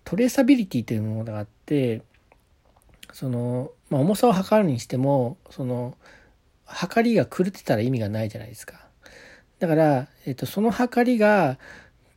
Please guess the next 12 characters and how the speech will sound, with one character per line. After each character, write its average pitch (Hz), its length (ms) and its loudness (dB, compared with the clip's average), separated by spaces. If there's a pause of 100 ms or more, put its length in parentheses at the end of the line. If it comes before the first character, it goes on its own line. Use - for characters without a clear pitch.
確 196 380 -2
実 233 340 -2
に、 220 400 2 (180)
あ 156 100 -6
の、 151 460 -2
基 175 200 0
準 214 200 4
と 208 140 2
な 208 120 4
る 170 80 2
も 131 200 0
の、 143 260 -2